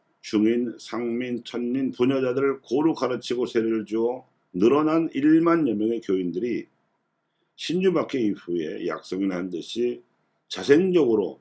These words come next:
전국에 교우촌을 세워서 신앙생활을 영위하였습니다. 그 교우들의 마음속에는 하나님께 기도로 남아 제사를 드려야 한다는 의식이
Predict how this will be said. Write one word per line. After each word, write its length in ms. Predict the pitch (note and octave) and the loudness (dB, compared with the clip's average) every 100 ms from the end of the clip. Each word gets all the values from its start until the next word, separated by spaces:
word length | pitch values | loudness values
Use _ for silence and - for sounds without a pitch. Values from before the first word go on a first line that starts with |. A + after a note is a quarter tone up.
| _ | _
전국에 520 | E2+ F2 E2 F2 F2+ | -6 -4 -4 -6 -6
교우촌을 540 | - F#2 F#2+ F#2+ F#2 | -4 -4 -2 -4 -6
세워서 580 | F2 G2 G2 G#2+ C3+ - | -6 -6 -6 -4 -6 -6
신앙생활을 1200 | - - C3+ C3+ C3+ C3+ - G2+ F2+ F#2+ A2+ A2 - | -12 -8 -6 -4 -6 -10 -10 -8 -6 -6 -6 -6 -8
영위하였습니다. 1040 | F2 E2 G2+ A#2 A#2+ A#2 - D2 A1+ - _ _ _ _ _ _ _ _ _ _ _ _ _ _ - | -8 -6 -6 -6 -4 -4 -6 -14 -16 -18 _ _ _ _ _ _ _ _ _ _ _ _ _ _ -4
그 160 | F3 | -2
교우들의 400 | D#3+ D3+ D3 D#3 | 2 4 4 4
마음속에는 920 | C3+ A#2 G2+ - F#2+ F2+ G2 A2+ E2+ - _ _ _ _ | 4 2 -2 -6 -8 -6 -4 -4 -6 -10 _ _ _ _
하나님께 460 | G#2+ G#2+ G#2 G#2+ G#2 | 0 2 2 0 -4
기도로 360 | - A#2 C#3+ | 0 4 4
남아 280 | D3+ D3+ D#3 | 4 2 2
제사를 440 | - A#2+ C3 B2+ A#2+ | 4 2 2 0 0
드려야 240 | A2+ A2+ | 0 0
한다는 220 | G#2 G#2+ A2 | -2 -4 -2
의식이 800 | A#2 B2+ - C3 G2+ B2+ F2+ | -4 -4 -4 -4 -4 -2 -4